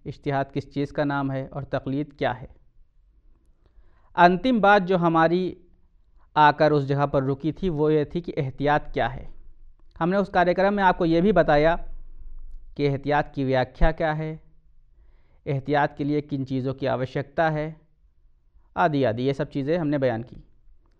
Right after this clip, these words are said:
अब उसी एहतियात से संबंधित कुछ चीज़ें हम यहाँ पर इस कार्यक्रम में बताएंगे और उसके बाद हम तहारत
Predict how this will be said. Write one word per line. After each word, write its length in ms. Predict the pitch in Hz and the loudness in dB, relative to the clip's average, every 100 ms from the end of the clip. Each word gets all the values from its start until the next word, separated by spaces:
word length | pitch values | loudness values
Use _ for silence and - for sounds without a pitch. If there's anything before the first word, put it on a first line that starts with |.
| _ _ - _ - | _ _ -20 _ 0
अब 160 | 208 | 4
उसी 240 | 233 226 269 | 4 4 2
एहतियात 520 | 202 190 175 196 226 | 2 2 4 4 4
से 60 | |
संबंधित 580 | 226 214 185 190 226 226 - _ | 2 -2 -2 -4 -4 -8 -14 _
कुछ 280 | 302 302 - | 0 0 -2
चीज़ें 400 | - 165 147 175 | -4 -2 0 -2
हम 180 | 190 196 196 | -4 -6 -6
यहाँ 240 | 175 160 170 | -4 -2 0
पर 140 | 175 | 0
इस 120 | 170 | -2
कार्यक्रम 460 | - 143 143 147 170 | 0 0 0 0 -2
में 100 | 190 | -2
बताएंगे 540 | 170 175 185 196 196 202 - - | -2 -2 -6 -6 -8 -10 -20 -8
और 140 | 139 | -4
उसके 240 | 143 - 139 | -4 -4 -2
बाद 260 | 135 147 | 0 0
हम 200 | 143 156 170 - _ _ - | -2 -6 -10 -20 _ _ -4
तहारत 440 | 135 135 156 - | 0 2 0 -2